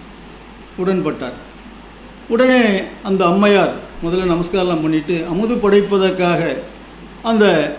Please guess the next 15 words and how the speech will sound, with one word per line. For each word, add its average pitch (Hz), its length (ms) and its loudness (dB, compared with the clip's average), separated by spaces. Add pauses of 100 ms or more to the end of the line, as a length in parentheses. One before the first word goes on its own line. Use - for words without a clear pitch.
காய்கறிகள் 175 540 2
நறுக்குவது 160 560 -2
மற்ற 160 200 -6
வேலைகள் 160 440 -4
செஞ்சு 156 160 -4
சமையல் 175 560 -4
செஞ்சு 165 260 -4 (340)
முடிக்கிற 196 360 2 (120)
தருவாயிலே 151 800 0 (1120)
பெரிய 269 200 6 (140)
திருநாவுக்கரசரை 214 960 4
அழைச்சு, 170 260 0 (100)
பெரிய 190 160 6 (120)
பையனை 175 300 4
அழைச்சு, 170 300 2